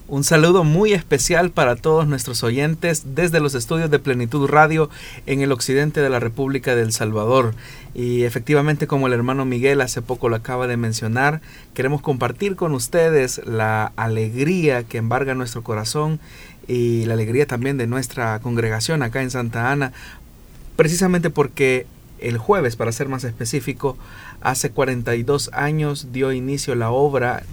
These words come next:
de evangelización en el occidente del país a través de un joven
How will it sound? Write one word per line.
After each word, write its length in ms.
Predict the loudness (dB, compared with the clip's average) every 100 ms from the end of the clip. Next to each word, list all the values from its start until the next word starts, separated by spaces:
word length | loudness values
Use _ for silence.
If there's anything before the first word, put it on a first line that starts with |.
| -4
de 140 | -2
evangelización 920 | 0 -2 -2 -4 -2 -2 0 0 0 -4 -14 -18 -12
en 140 | -6 -4
el 140 | -2
occidente 480 | -2 0 0 0 0
del 160 | 0 0
país 520 | -2 0 0 -2 -6
a 120 | -10 -8
través 580 | -4 0 0 0 -4 -12 -20 -20 -18 0
de 140 | 2
un 100 | 2
joven 440 | 2 0 0 -2